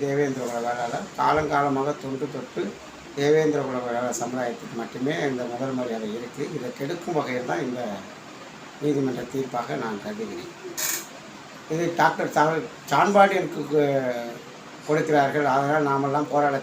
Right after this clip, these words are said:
தேவையில்லை என்று நீங்கள்லாம் நினைத்தால் இது கூட ஒரு முட்டாள்தனமான ஒரு செயல் என்பதை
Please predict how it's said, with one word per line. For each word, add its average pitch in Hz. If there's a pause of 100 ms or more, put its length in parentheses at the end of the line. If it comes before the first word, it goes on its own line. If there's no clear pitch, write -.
தேவையில்லை 123 (120)
என்று 135 (1200)
நீங்கள்லாம் 147
நினைத்தால் 147
இது 139
கூட 139 (120)
ஒரு 131
முட்டாள்தனமான 131 (140)
ஒரு 117
செயல் 127
என்பதை 117